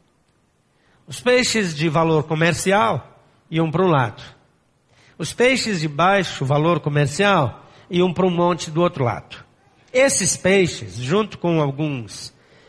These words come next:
outros, eh, peixes e, e animais aquáticos não úteis, não comercializáveis, eram colocados nesse monte.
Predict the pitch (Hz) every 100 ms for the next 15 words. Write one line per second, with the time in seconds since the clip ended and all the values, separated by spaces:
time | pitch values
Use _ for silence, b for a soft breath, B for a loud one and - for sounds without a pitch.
0 | b b - 190 196 180 135 120 - -
1 | b b b b 254 160 151 147 - 175
2 | 185 175 131 143 127 123 127 123 120 160
3 | 131 127 123 127 151 151 147 151 147 131
4 | - - - b b b - 156 170 156
5 | 156 - - 143 117 - - b b b
6 | 143 143 160 160 160 131 143 208 214 160
7 | 135 123 143 151 160 143 123 160 156 135
8 | - 143 131 131 175 185 135 127 123 147
9 | 151 147 151 147 147 147 143 143 127 143
10 | 131 156 127 107 - - -